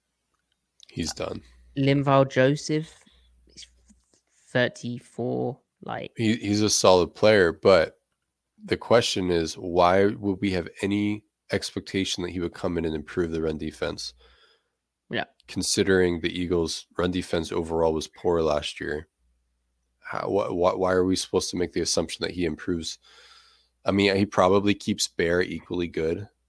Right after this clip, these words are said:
Speaker 1: and then he probably keeps the two four five equally bad,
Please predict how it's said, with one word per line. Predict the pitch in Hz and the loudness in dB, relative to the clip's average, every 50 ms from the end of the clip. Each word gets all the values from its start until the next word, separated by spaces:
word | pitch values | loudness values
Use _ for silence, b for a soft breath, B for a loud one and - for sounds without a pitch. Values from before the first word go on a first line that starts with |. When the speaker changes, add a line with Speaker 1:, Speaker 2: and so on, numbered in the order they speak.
| _ _ _ _ _ | _ _ _ _ _
Speaker 1:
and | - 87 85 | -4 -4 -2
then | 80 80 80 | -2 -2 -4
he | 78 80 82 | -4 -6 -8
probably | 80 - - 85 78 78 80 80 82 82 80 - - _ _ _ _ _ _ _ _ _ _ | -8 -4 -2 -2 -2 -2 -4 -4 -4 -4 -6 -8 -16 _ _ _ _ _ _ _ _ _ _
keeps | - - 98 85 - - - - - _ _ _ _ _ _ | -6 -4 -4 -4 -2 -2 -4 -4 -6 _ _ _ _ _ _
the | - - | -20 -18
two | - - 92 87 | -10 -6 -6 -6
four | 80 - - 85 78 | -6 -4 -4 -4 -4
five | - - 87 85 82 80 | 0 0 0 0 0 -4
equally | 80 78 _ - 82 82 | -8 -12 _ -8 -6 -6
bad, | 78 - 80 76 76 - | -4 0 0 0 0 -2